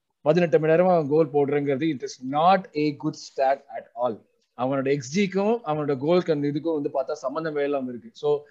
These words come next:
இப்படி எல்லாம் இருக்கிறப்போ, um, are you still having the same level of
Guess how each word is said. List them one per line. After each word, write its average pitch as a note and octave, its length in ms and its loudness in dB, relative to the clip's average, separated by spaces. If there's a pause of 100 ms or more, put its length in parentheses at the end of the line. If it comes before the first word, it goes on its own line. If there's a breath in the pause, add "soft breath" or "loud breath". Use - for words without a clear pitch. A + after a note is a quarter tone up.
(340 soft breath)
இப்படி D#3 240 2
எல்லாம் A3 240 6
இருக்கிறப்போ, F3+ 480 2 (560)
um, D3 400 6 (680)
are E3 180 6
you G3 120 2
still G#3+ 320 2 (320)
having F3 340 0
the E3+ 120 2
same E3+ 300 0
level D3+ 300 0
of C#3+ 80 -4